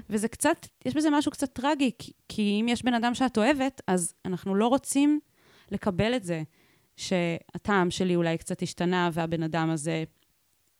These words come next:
כאילו, פחות מושך אותי מפעם, אפילו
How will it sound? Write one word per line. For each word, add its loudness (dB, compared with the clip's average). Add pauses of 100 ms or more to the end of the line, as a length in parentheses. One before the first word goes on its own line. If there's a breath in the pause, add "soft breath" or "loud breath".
(260)
כאילו, 2 (680)
פחות 0
מושך -2
אותי 0
מפעם, 2 (460 soft breath)
אפילו 0